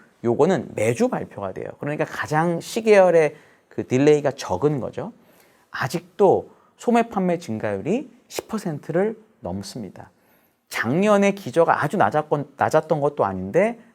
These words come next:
판매 증가율이 되게 높아요. 그러니까 이거는 어떻게 해석하면 되냐면 말로는 되게 힘들다라고 느끼지만 실제 돈을 쓰는 거는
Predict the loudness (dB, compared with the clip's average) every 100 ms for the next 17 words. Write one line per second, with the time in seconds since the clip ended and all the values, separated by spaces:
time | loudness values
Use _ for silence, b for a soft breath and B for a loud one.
0 | _ -6 -4 -2 -4 -4 -6 -8 -8 -10
1 | -10 -10 -10 -10 -14 -18 b b 0 0
2 | 4 4 4 0 -2 -4 -4 -2 -2 -2
3 | -4 -4 -4 -6 -4 -4 -6 b b b
4 | -2 2 6 6 6 0 -2 0 2 4
5 | 4 4 2 -2 -4 -4 -4 -4 -4 -2
6 | -2 -2 -6 b b b _ -8 -6 -4
7 | 4 4 4 0 0 0 -4 -2 -2 -2
8 | -2 -2 -2 -6 -8